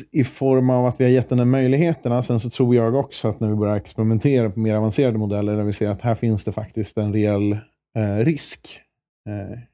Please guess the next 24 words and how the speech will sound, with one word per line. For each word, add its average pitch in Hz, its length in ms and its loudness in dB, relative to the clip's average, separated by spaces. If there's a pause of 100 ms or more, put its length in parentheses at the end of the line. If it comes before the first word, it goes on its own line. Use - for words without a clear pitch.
(320)
jag 110 120 -4
skulle 104 180 -6
vilja 101 160 -6
påstå 110 240 -8
att 104 100 -6
vi 113 60 0
inte 104 200 -2
har 110 40 -4
kommit 131 320 0
dit 104 200 -8
än. 113 180 -10 (480)
Men 107 80 -8
när 110 80 -2
det 113 120 -2
är 127 240 0
där, 120 180 -10
då 110 120 -4
kommer 123 300 0
det 104 60 0
bli 101 100 -8
viktigt - 380 -12
att 113 120 -12
vi 110 80 -8
har 110 380 0